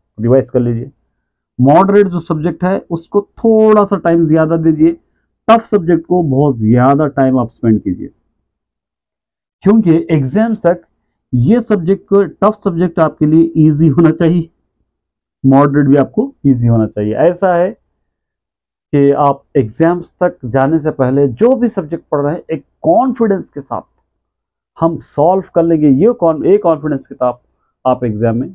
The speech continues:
जाएंगे। देखिए, मैं डियर students, मैं सिर्फ कह सकता हूँ, बोल सकता हूँ, समझा सकता हूँ, अब बाकी का आप पर depend रहता है, आप कितनी मेहनत करोगे, कितना करना चाहते हैं, नहीं करना चाहते।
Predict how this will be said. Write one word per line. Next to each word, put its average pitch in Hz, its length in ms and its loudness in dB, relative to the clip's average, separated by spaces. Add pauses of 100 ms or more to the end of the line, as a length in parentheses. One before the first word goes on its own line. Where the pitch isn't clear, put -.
जाएंगे। 107 360 -4
देखिए, 220 300 -2
मैं 208 140 -2
डियर 165 140 2
students, 160 640 -6 (120)
मैं 139 180 -2
सिर्फ 139 280 -4 (120)
कह 131 160 2
सकता 139 340 -4
हूँ, 127 240 -4 (720)
बोल 135 220 2
सकता 139 320 -6
हूँ, 127 280 -4
समझा 123 360 0
सकता 120 280 -12
हूँ, 110 220 -10 (540)
अब 120 140 -4
बाकी 139 280 -2
का 151 140 0
आप 123 340 -2
पर 147 120 2
depend 143 340 -2
रहता 143 200 0
है, 156 120 -2
आप 151 160 -4
कितनी 147 340 -4
मेहनत 147 360 -4
करोगे, 147 420 -2
कितना - 840 -10
करना 123 340 -2
चाहते 127 360 -4
हैं, 131 120 -4
नहीं 123 220 0
करना 123 260 -2
चाहते। 117 460 -8